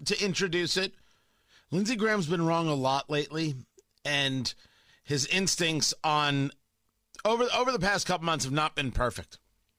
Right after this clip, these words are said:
This was a mistake. Why are you introducing a legisla-, any legislation? We should have, uh,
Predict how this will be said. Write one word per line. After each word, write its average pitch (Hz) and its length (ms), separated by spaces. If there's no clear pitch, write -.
This 175 320
was 147 200
a 143 40
mistake. 135 480
Why 139 180
are 180 60
you 214 140
introducing 170 480
a 160 60
legisla-, 156 580
any 165 160
legislation? 156 800
We 131 100
should 160 180
have, 147 440
uh, 127 220